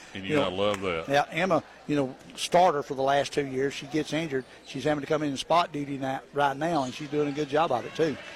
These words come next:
Speaker 2: Knocked down a three a few minutes ago. Second free throw, no good. Rebounded by Jones. And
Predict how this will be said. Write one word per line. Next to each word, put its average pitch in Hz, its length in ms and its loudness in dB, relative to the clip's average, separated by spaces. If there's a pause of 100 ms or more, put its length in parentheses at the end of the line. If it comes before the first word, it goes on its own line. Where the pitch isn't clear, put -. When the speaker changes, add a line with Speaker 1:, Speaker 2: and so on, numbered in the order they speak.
(160)
Speaker 2:
Knocked 139 180 2
down 139 160 2
a 131 60 -2
three 143 200 2
a 135 40 -2
few 147 120 -8
minutes 139 220 -4
ago. 143 160 2
Second 170 300 2
free 156 160 -2
throw, 147 280 2 (300)
no 160 160 6
good. 160 300 6 (260)
Rebounded 151 440 4
by 147 160 6
Jones. 151 520 4 (300)
And 143 600 4